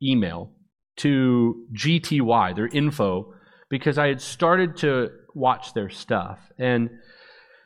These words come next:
my wife, Christine, I was not, like, bought into a few things. My wife, Christine, was taking the whole thing hook, line, and sinker. So we're at Lifeway, and she wants a pink John MacArthur study Bible. And I'm like, "No."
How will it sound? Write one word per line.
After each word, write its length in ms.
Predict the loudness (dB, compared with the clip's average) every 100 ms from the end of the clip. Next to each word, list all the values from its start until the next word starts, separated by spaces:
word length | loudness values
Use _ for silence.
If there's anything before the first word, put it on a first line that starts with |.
| _ _ _ _ 0
my 140 | 2
wife, 400 | 2 4 2 0
Christine, 540 | -4 -6 -2 0 2 0
I 20 |
was 180 | 0 0
not, 440 | 4 6 6 4
like, 260 | -2 -2 2
bought 260 | 4 4
into 280 | 4 2 0
a 40 |
few 220 | 0 -2 -4
things. 380 | -4 -8 -4
My 100 | -2
wife, 240 | 2 2 0
Christine, 500 | -8 -6 -4 -2 -2
was 140 | -2
taking 240 | -4 -2 -4
the 80 |
whole 560 | -2 0 2 4 4 2
thing 500 | -2 -2 -2 -4 -6
hook, 180 | -10 -6
line, 160 | -6 -4
and 100 | -4
sinker. 360 | -4 -2 -4
So 160 | -2 0
we're 160 | 2 2
at 60 |
Lifeway, 600 | 2 -2 -2 -2 0 -2
and 140 | -4 -6
she 180 | -2
wants 260 | 0 0 -2
a 60 | -10
pink 480 | -2 0 0 -4 -6
John 240 | -2 0
MacArthur 400 | -2 -2 -4 -4
study 280 | -10 -4 -4
Bible. 340 | -4 -10 -14 -10
And 100 | -4
I'm 80 | -2
like, 180 | -2 -6 -16 -20 -20 -20 -20 _
"No." 240 | 0 0